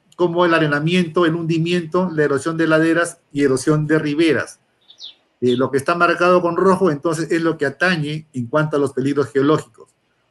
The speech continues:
También tenemos que ver con los peligros hidrometeorológicos, por ejemplo, las inundaciones, ¿no? Ya dado el tema fluvial, costero, lagunar, o sea, lo que llamamos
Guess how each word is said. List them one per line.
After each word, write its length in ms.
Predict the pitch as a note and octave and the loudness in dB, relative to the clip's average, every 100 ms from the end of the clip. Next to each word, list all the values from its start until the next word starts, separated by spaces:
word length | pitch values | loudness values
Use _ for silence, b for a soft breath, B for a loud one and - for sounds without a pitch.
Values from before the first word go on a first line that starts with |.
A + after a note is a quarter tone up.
| _ - | _ 0
También 460 | E3 E3+ A3+ A#3+ | 2 4 4 4
tenemos 360 | - E3+ F#3 F#3 | 4 4 4 2
que 120 | D#3 | 2
ver 140 | F3+ | 2
con 140 | F3+ F3+ | 0 -2
los 120 | D#3 | -2
peligros 500 | D#3 C#3+ E3+ F3 D#3 | 0 0 2 0 -2
hidrometeorológicos, 1080 | F#3 F#3 F3 D#3 D3+ C3+ D#3 A#3+ - C3+ A#2+ | -2 0 0 -2 -2 -2 0 -2 -4 -6 -10
por 200 | - B2+ | -8 -6
ejemplo, 360 | B2 D#3+ D#3 D3+ | -4 -4 -2 -2
las 180 | C3 C3+ | -2 -4
inundaciones, 720 | B2+ B2 A#2+ - F#3+ B2+ A#2+ | -8 -6 -8 -2 0 0 -4
¿no? 200 | F3 - - | -8 -12 -6
Ya 300 | C#3 B2+ C#3+ | -4 0 0
dado 160 | D3 | 0
el 80 | C3+ | 0
tema 240 | C#3+ C#3+ C#3+ | 0 -2 -4
fluvial, 500 | A2+ A#2 D3+ D#3+ D#3+ | -4 0 2 2 0
costero, 440 | A#2 - D3+ D3+ | -6 -2 0 2
lagunar, 540 | C3 A2 A#2 C#3+ D#3+ D3+ | 0 -2 -4 0 0 -2
o 80 | - | -8
sea, 220 | - D3 | -2 0
lo 120 | C#3+ | 0
que 120 | C3 A#2+ | -2 -4
llamamos 480 | C3+ E3 D#3+ E3 | -2 0 0 -2